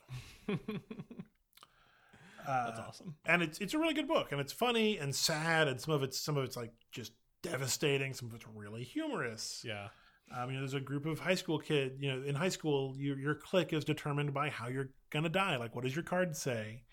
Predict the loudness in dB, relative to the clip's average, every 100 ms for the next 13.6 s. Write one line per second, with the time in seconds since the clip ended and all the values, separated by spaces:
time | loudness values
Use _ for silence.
0 | -8 -6 2 2 4 0 2 -2 -2 0
1 | 2 4 2 2 2 6 6 6 6 6
2 | 4 -8 -10 -8 -8 -16 _ _ _ _
3 | _ _ _ _ _ _ -2 2 4 2
4 | 0 -4 -6 -8 -8 -12 -16 _ _ _
5 | _ _ _ _ -10 -4 -4 -2 2 4
6 | 2 -2 -10 -2 -2 0 4 6 6 4
7 | 0 -2 0 4 4 4 4 4 4 4
8 | 0 0 -4 -10 -10 -2 -2 -2 -4 -4
9 | 2 6 8 6 0 -2 -4 -2 0 2
10 | 2 -2 -2 -4 -4 -6 -10 -16 _ _
11 | _ -20 -20 -20 -18 -12 -8 -8 -8 -10
12 | -10 -10 -8 -2 0 0 -2 -4 -4 -4
13 | -6 -6 -8 -10 -10 -12